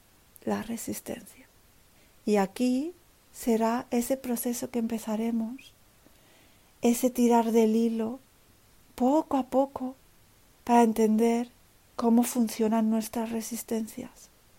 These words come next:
cómo podemos verlas en perspectiva y poco a poco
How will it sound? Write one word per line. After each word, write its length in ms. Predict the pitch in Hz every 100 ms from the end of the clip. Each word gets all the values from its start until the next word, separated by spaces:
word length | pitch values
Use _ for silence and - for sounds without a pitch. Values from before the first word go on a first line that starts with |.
| _ _ _ _ - - _ -
cómo 300 | 233 220 226
podemos 760 | 220 214 233 240 220 196 - - _ _ _ _ _ _ _ _ -
verlas 560 | 196 208 208 202 202
en 120 | 202 190
perspectiva 800 | 190 - 202 - - 285 320 294 - _ _ _ _ _ _ _ _ -
y 120 | 240
poco 300 | 226 226 240
a 100 | 226
poco 460 | 226 226 233 233